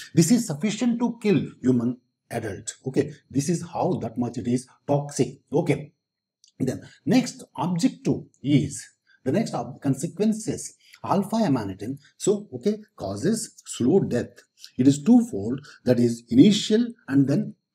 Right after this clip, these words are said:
later the severe, the manifestations. Initially, relatively mild, okay, gastrointestinal disturbances, then electrolyte imbalances,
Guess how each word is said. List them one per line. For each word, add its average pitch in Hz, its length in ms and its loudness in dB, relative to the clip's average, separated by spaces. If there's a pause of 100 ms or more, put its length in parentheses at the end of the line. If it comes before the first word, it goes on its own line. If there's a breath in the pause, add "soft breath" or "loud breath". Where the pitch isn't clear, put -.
(120)
later 156 540 0
the 147 100 0
severe, 127 460 0 (340)
the 107 380 -6
manifestations. 190 1000 0 (800)
Initially, 135 640 2 (240 loud breath)
relatively 208 440 4
mild, - 440 0 (160)
okay, 143 240 -2 (220 loud breath)
gastrointestinal 196 840 2
disturbances, 147 680 0 (220 soft breath)
then 151 240 2
electrolyte 175 560 0
imbalances, 208 680 -2